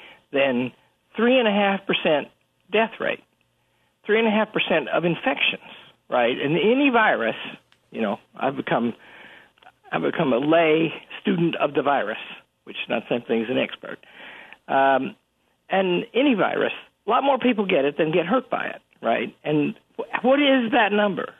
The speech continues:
Because it's easier to know the deaths, although that too is complicated,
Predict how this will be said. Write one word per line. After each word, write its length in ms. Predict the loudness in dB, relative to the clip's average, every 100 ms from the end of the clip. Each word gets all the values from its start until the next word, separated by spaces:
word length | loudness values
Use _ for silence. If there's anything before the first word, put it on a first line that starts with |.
| _ -6
Because 300 | 0 2 0 -6 -18 -20 -20 -20 _ -12
it's 140 | -2
easier 460 | 2 2 4 2 2
to 120 | 2
know 220 | 4 4
the 100 | 2
deaths, 420 | 2 2 2 -2 -2
although 300 | -2 0 0
that 220 | 0 -2 0
too 240 | 0 0 -2
is 60 | -4
complicated, 640 | -4 -4 -4 -6 -4 -6